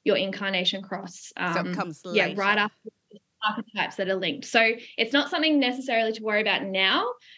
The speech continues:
Speaker 1: but essentially it makes up, like, seventy percent of your overall life kind of essence. So if, if you were to, like, write a biography of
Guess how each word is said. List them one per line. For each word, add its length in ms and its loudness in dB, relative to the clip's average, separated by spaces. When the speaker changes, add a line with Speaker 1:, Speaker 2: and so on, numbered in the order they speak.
Speaker 1:
but 260 2
essentially 540 2
it 60 2
makes 260 0
up, 100 -4
like, 160 -4
seventy 340 0
percent 300 -2
of 160 -2
your 220 -2
overall 420 2
life 560 -2
kind 180 -4
of 120 -6
essence. 480 -4
So 80 0
if, 300 0
if 280 -10
you 80 0
were 140 4
to, 80 -2
like, 240 0
write 240 0
a 60 0
biography 760 0
of 240 0